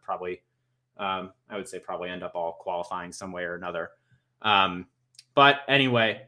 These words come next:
Steven, thanks so much for hopping on at, at a moment's notice, um,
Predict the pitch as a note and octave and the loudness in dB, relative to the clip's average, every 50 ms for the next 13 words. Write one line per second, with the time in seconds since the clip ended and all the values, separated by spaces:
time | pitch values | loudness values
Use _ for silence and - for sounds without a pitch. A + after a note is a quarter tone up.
0 | _ _ _ - - _ - - - - D3 C#3 B2+ C3+ C3 B2+ D3 C#3+ C3 C3 | _ _ _ -20 -20 _ -14 -8 -2 2 2 4 4 2 2 2 2 2 2 0
1 | - C#3+ C3+ B2+ A#2+ - - - A#2 G#2+ - C#3 C3 B2+ - C3 A#2+ A#2 A#2+ A#2 | -2 -2 0 0 -2 -2 -4 -4 -4 -2 2 2 2 2 2 2 4 4 4 4
2 | A#2 G#2 - - - A2 G#2+ G#2 G#2 A2 A#2 A#2 A2+ A2+ G#2+ - B2+ A#2+ A2+ A2 | 2 0 -4 -4 -4 -2 -2 -2 0 0 2 2 2 0 -2 -2 -2 0 0 2
3 | G#2+ G#2 - - - - - - - G#2+ G#2+ G#2 G2+ G2 G2 F#2+ F#2+ | 0 -2 -2 -4 -8 -8 -10 -10 -6 -2 0 2 2 2 0 -2 -6